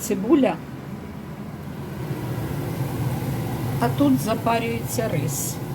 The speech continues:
Просто насипала рису, залила кипятком і прикрила. Цибулька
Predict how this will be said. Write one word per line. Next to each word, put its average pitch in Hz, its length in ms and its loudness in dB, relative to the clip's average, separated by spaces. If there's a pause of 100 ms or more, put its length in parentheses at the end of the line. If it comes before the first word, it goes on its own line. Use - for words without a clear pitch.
(260)
Просто 262 600 2 (280)
насипала 202 580 2
рису, 277 360 2 (960)
залила 208 460 4 (100)
кипятком 220 520 2 (1600)
і 339 80 10
прикрила. 202 760 2 (3250)
Цибулька 269 680 8